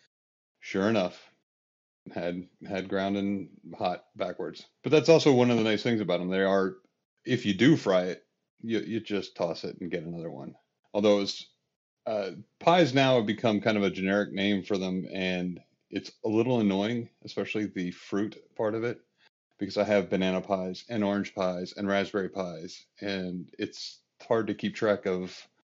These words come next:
what you're, which part of the salad you're using that on any particular day for whatever the job is.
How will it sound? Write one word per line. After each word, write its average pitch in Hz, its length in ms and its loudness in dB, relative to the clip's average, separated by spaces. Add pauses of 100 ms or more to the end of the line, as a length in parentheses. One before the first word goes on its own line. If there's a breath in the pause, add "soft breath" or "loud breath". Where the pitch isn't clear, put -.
(140)
what 104 240 -2
you're, 95 140 -2 (120)
which 110 400 -2
part 117 160 4
of 98 60 2
the 92 60 -2
salad 98 500 4
you're 98 220 -4
using 98 420 0
that 87 120 -10 (520 loud breath)
on 101 160 -4
any 95 120 -4
particular 90 460 -8
day 92 160 -8
for 95 200 -6
whatever 92 380 -6
the 87 140 -10
job 90 320 -4
is. 80 340 -12